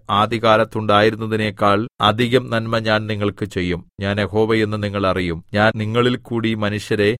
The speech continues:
എന്റെ ജനമായ ഇസ്രായേലിനെ തന്നെ സഞ്ചരിക്കുമാറാക്കും. അവർ നിന്നെ കൈവശമാക്കും.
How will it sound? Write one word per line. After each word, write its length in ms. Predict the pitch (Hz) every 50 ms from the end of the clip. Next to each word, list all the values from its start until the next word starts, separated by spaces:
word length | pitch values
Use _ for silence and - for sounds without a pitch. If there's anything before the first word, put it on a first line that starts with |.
| _ _
എന്റെ 140 | - 98 104
ജനമായ 460 | 101 101 107 101 110 110 113 113 113
ഇസ്രായേലിനെ 640 | 113 107 - - 113 107 113 113 117 117 120 120 113
തന്നെ 320 | - - 113 107 107 107 107
സഞ്ചരിക്കുമാറാക്കും. 1120 | 104 - 101 95 95 104 104 110 104 - 110 101 98 95 95 92 87 85 - - 82 80 - _ _ _ -
അവർ 240 | 90 95 101 110 113
നിന്നെ 280 | 107 113 110 113 110 110
കൈവശമാക്കും. 840 | 101 - 104 101 104 110 104 - - 101 95 92 92 87 - 92 101